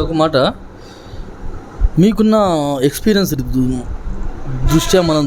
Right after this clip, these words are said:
చూసుకున్నట్లయితే వైఎస్ రాజశేఖర రెడ్డి గారి హయాంలో కాంగ్రెస్ పార్టీ అంటే వైఎస్ రాజశేఖర రెడ్డి గారి హయాం చాలా వరకు అందరికీ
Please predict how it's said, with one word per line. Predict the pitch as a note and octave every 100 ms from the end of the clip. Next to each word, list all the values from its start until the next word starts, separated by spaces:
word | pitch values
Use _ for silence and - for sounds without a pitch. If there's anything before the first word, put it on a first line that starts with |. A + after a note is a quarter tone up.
| -
చూసుకున్నట్లయితే | D#3+ E3+ C#3+ A#2 G#2+ D#3+ B3 - - - - - - - - - - - - - - - - - C3
వైఎస్ | F#3+ B3 -
రాజశేఖర | A3 G3+ G#3+
రెడ్డి | G3 F3
గారి | E3+ C#3+
హయాంలో | D#3+ D#3+ C3 A3 - - - -
కాంగ్రెస్ | F#3 G#3 G3+ -
పార్టీ | D#3+ D3+ C#3
అంటే | F3+ D#3+
వైఎస్ | F3+ E3
రాజశేఖర | E3 D#3+ D3
రెడ్డి | C#3+
గారి | C3+ B2+ C3
హయాం | C3 - - -
చాలా | D#3+ F3
వరకు | D3 B2+
అందరికీ | D#3+ F3+ E3